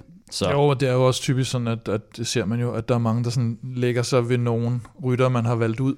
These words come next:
Speaker 1: Mm.
Speaker 2: Altså, det var typisk, at, eller tydeligt, at, at Skelmos, han, han, <laughs> han holdt sig godt til Remco, øh, og man så måske Honoré holdt sig måske mere til, til Van Aert og Pogacar og sådan noget, og der
Speaker 1: Mm.
Speaker 2: vælger man jo nogle, nogle folk, og, og, og de kom jo heller ikke med. Det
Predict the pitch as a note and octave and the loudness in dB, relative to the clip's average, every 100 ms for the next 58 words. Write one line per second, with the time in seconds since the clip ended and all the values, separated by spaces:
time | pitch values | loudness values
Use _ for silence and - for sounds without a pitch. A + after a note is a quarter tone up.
0 | - G#2 F2 E2 A2 A2+ A#2+ A#2 A2 C3 | -4 -2 -2 -2 -2 -2 -4 -2 -2 -2
1 | B2 B2+ - A2+ G#2+ A2 A2 A2+ - C3 | -4 -6 -2 -2 -2 -6 -6 -6 -2 -2
2 | C3 A#2+ G#2+ G#2 - G#2 - A#2 A#2+ A2+ | 0 0 -2 -4 -10 -6 -2 0 -2 -2
3 | B2 A#2+ A2 B2 B2 - C#3 A2+ C#3 B2 | -4 -4 -4 -4 -4 -4 -6 -4 -2 0
4 | C3 C3+ B2 A#2+ - A#2+ A#2 A#2+ C#3 - | 0 0 0 0 0 0 0 -2 -4 -6
5 | - - - - A#2+ A#2 A2+ A2 A2+ G#2+ | -20 -20 -16 -6 -2 -2 -2 -4 -4 -4
6 | A2+ A2 - A#2 A#2 - A#2 A#2 A2+ A2 | -4 -4 -4 -4 -6 -6 -4 -2 -2 -2
7 | A2+ A#2+ A#2 - A#2+ A2+ - A#2 A#2 A2+ | -2 0 -2 -2 -6 -6 -4 -4 -2 -2
8 | - A#2+ A#2 - A#2+ - A2+ A2 A2 A2+ | -2 -4 -4 -4 -4 -2 -2 0 0 -2
9 | A2+ A2+ B2+ A#2 A2+ - A#2+ A2 B2 A2+ | -4 -6 -4 -2 -2 -2 -4 -4 -4 -4
10 | A2 A#2 A#2 A#2 A#2+ A#2+ A#2+ A#2 A2+ A2+ | -4 -4 -2 0 0 0 -2 -4 -4 -2
11 | A2 A2 - - - - B2 G#2+ A#2+ A#2 | -2 -4 -8 -20 -18 -6 -6 0 0 0
12 | C#3 A2+ A2 G#2+ G#2+ G#2+ G2+ B2+ - C3 | -2 -2 -2 -2 -4 -6 -6 -8 -6 -2
13 | - D3+ A#2+ D#3 C#3+ B2 A#2 | 2 4 4 2 0 -4 -4